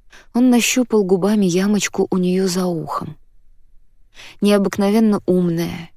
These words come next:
необыкновенно красивая". Его рука скользнула под простыней к ее бедру. "А самое главное", шепнул он, "невероятно соблазнительная". София открыла глаза.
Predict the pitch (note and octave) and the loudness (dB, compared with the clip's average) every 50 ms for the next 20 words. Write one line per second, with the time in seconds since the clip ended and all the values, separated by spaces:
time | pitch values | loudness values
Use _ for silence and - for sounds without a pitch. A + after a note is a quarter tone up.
0 | - - F#3+ F#3+ F#3 F#3 F3+ - G3+ G3 G3 G3+ G#3 G#3+ G#3+ G3+ - - G3 F#3 | -6 -2 0 2 2 0 0 0 0 0 2 2 2 2 0 0 0 -2 -2 -2
1 | - - - F3+ F3 D#3+ D#3+ D#3+ E3 E3 E3 - - - _ _ _ - - _ | -2 0 0 0 0 0 -2 -6 -10 -10 -14 -16 -20 -20 _ _ _ -20 -20 _
2 | - - - G3 F#3+ E3+ F#3 F3+ F3 - - G3+ G#3 G#3 F#3+ - - - E3+ E3+ | -20 -6 -2 -2 2 2 2 2 2 0 0 0 0 0 0 0 -2 -2 -2 0
3 | D#3+ F3+ F#3 F#3+ G3 F#3 - - D#3+ - - - F3+ - - - F3 F3+ F#3+ G3 | 0 0 0 2 0 0 -2 -4 -10 -8 -4 -4 -4 -4 -4 -4 -2 0 0 0
4 | F#3+ - - F3+ F3 F#3 F3+ E3+ F3+ F3+ E3+ E3 D#3+ D3+ D3+ - - - _ - | 0 0 -2 0 2 2 2 2 0 0 0 0 0 -2 -4 -8 -16 -20 _ -20
5 | - - - - E3+ D#3+ - - - G3 A3+ A#3+ B3 A3+ G#3+ G3 F#3+ F3+ E3+ E3+ | -20 -20 -12 -10 -8 -6 -4 -2 0 0 2 2 4 4 4 4 2 4 2 2
6 | E3+ E3 D#3+ D#3 D3 D3+ D3 D#3 D#3 - - D#3+ - - E3 D#3+ D3+ D3 D3+ D#3 | 2 2 2 2 0 0 -2 0 0 -2 -4 -4 -4 -2 0 0 0 -2 -4 -8
7 | D3+ D3+ - _ - _ - - - - - F#3+ F#3+ F#3+ F3+ F#3 E3+ E3 E3 E3 | -10 -12 -16 _ -20 _ -20 -20 -20 -6 -2 2 2 4 4 4 4 4 2 2
8 | E3 F3+ F#3 G#3 - - - F3+ F3 - - F3+ F3 F3 F3+ F3+ F3+ F3 D#3+ D#3+ | 4 4 2 2 2 0 -2 -2 0 0 0 0 2 2 2 4 4 2 2 2
9 | F3 F3+ F#3+ F#3+ F3 - - F3 E3+ E3 D#3+ D#3 D#3 D3+ D3+ - - - - - | 2 4 4 2 2 0 -4 -4 -4 -4 -4 -6 -6 -8 -10 -12 -16 -18 -20 -20
10 | - - - - - _ - - - - _ - - - - - E3+ - - G#3 | -20 -20 -20 -20 -20 _ -20 -20 -20 -20 _ -20 -14 -10 -6 -6 -6 -2 0 0
11 | F#3 D3+ - - - F#3+ F3+ E3+ E3 E3 E3+ E3 E3 D#3+ D3+ D#3+ D3 D3 | 0 0 -2 -4 -2 0 0 0 0 0 -2 -2 -2 -4 -4 -6 -8 -10